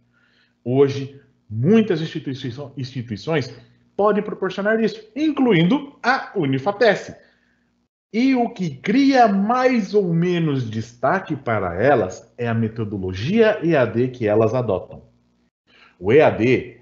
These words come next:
é uma modalidade educacional na qual a mediação didático-pedagógica nos processos de ensino e aprendizagem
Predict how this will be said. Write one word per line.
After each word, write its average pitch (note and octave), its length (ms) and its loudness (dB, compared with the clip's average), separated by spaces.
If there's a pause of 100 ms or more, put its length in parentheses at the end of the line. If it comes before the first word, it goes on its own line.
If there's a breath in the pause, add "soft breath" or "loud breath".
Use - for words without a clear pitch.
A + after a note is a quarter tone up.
(140)
é A#2+ 60 0
uma D#3 140 0
modalidade C3+ 640 0
educacional A2+ 840 -6 (180)
na A2+ 220 -4
qual C3+ 480 0
a A#2+ 120 -2
mediação C#3 720 -2
didático-pedagógica F3 1400 -2
nos D3 160 -8
processos A#2 580 -4
de F#2+ 80 -6
ensino G#2 420 -4
e G2 60 -2
aprendizagem F2+ 760 0